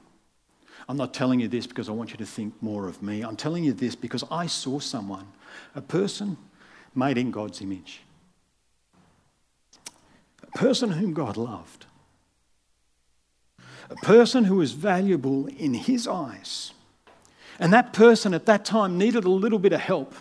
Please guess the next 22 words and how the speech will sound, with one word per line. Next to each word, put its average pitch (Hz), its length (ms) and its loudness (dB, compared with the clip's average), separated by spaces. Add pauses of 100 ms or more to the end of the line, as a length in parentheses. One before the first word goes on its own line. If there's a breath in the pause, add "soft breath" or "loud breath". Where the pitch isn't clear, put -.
(680 loud breath)
And 170 160 6
when 196 100 8
I 247 200 10
gave 220 420 6
them 160 200 2
what 180 220 0
I 202 140 4
gave 175 400 6
them, 165 100 2
it 233 140 4
was 202 180 4
no 254 320 4
big 175 320 2
deal 220 260 2
for 202 200 -2
me. 113 300 -2 (4000)
It 175 140 -12
wasn't - 260 -10
hard 156 380 -10
to 131 120 -16
help 135 280 -16
him. 110 200 -16